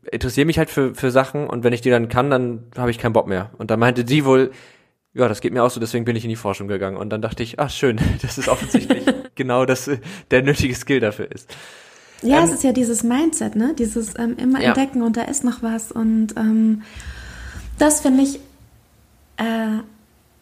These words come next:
Speaker 2: also ich hab mein Studium, gab auch Phasen zwischendrin nicht, aber eigentlich geliebt, weil ich immer das Gefühl hatte, und es gibt ja auch diesen Satz, dass es erst eigentlich dann anfängt, wenn du verstehst, was du nicht weißt. Aber ich hatte immer das Gefühl,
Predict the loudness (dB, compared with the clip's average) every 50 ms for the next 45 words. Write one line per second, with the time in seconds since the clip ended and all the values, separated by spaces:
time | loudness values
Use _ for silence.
0 | _ _ _ _ _ 0 0 2 2 2 2 0 2 2 2 2 4 2 2 0
1 | 0 0 2 2 4 4 4 4 2 2 0 -4 -14 _ _ _ _ _ 0 0
2 | 2 2 0 -4 -2 -2 0 0 0 0 -2 -2 -2 -2 -2 0 2 4 4 4
3 | 2 0 -2 -2 0 0 2 2 2 2 2 2 2 0 -2 0 0 0 2 0
4 | 0 0 0 0 0 0 -2 -2 0 2 4 4 2 0 -2 -6 -6 0 2 4
5 | 4 4 4 2 0 0 -2 -2 -2 -2 -6 -8 -6 -6 -6 -6 -4 -2 0 0
6 | 2 2 0 -2 -4 -6 -10 -12 _ _ -4 -4 -2 -2 -2 -6 -12 -20 _ _
7 | _ -6 -4 -2 -2 0 0 -2 -2 0 0 -2 0 0 0 2 4 4 4 2
8 | 0 0 0 0 0 2 2 2 2 0 0 -2 -2 -2 -2 0 0 -2 0 -2
9 | -4 -4 -2 2 4 4 4 2 0 -2 -2 -2 -4 -4 -4 -2 -2 -2 0 0
10 | -2 0 2 2 2 2 2 2 0 -4 -2 2 4 4 4